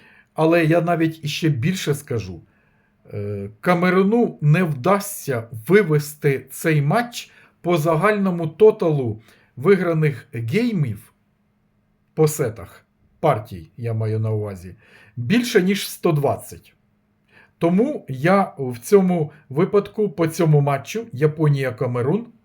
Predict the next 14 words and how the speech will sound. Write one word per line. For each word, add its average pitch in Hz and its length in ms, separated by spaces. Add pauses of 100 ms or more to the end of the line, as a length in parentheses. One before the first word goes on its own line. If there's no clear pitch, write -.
жінки, 180 580 (1300)
е, 110 340
беру 175 460
перемогу 180 580
японок 226 680 (460)
і 156 320
тотал 214 440
менше 180 380
сто 156 220
дев'ятнадцяти 151 720
з 151 100
половиною. 101 600 (440)
Один 175 600
сімдесят 156 800